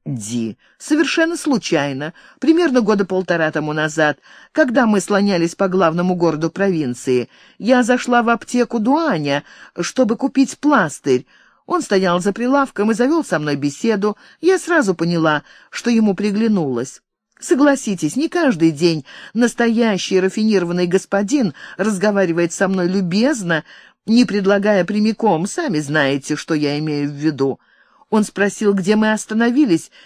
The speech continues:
и вечером появился с подарком для меня. Ну, с этого как-то всё и началось.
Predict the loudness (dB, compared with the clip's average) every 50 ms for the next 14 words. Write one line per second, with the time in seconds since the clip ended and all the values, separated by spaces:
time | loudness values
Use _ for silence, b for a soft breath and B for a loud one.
0 | b b 0 2 4 4 4 4 2 0 0 0 0 0 0 2 2 2 0 0
1 | 0 -4 -6 -4 -2 -2 0 2 2 2 0 0 -4 -6 -6 -4 -2 -2 -2 -2
2 | -2 -4 -4 -4 -4 -6 -6 b b b b b b b _ -4 -2 0 2 2
3 | 2 0 -2 -4 -8 -10 -12 -4 -2 0 0 0 -2 -4 -4 -2 0 0 -2 -2
4 | -2 -4 -6 -6 -4 -6 -6 -4 -2 -2 0 0 0 0 -2 -2 -2 -2 0 0
5 | 0 0 -2 -6 -10 B